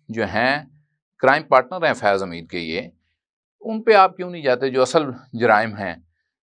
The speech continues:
चले, मैं तो इनके ख़िलाफ़ अब भी नहीं, मैं वो पूरी डिटेल शेयर करूँगा, मगर मैं आपको इतना बता दूँ कि ईद पे भी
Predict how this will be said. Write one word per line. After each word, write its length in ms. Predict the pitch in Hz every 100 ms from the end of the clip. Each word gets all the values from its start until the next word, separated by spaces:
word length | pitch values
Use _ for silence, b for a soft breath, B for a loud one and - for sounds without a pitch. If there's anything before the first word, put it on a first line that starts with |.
| _ _ _ _ _
चले, 200 | 175 190
मैं 520 | 202 175 156 196 233 233
तो 140 | 226
इनके 240 | 214 214
ख़िलाफ़ 340 | 208 196 190 - -
अब 140 | 196 196
भी 120 | 214
नहीं, 160 | 196
मैं 120 | 185 170
वो 140 | 160
पूरी 320 | 151 156 160
डिटेल 360 | 143 117 131 139
शेयर 240 | - 139
करूँगा, 480 | 131 120 117 147 147
मगर 180 | 165 175
मैं 120 | 190
आपको 220 | 196 185 180
इतना 240 | 147 185
बता 280 | 156 131 120
दूँ 160 | 143
कि 320 | 151 160 175 190 _ _ _ _ -
ईद 300 | 196 220 185
पे 160 | 170
भी 180 | 156 165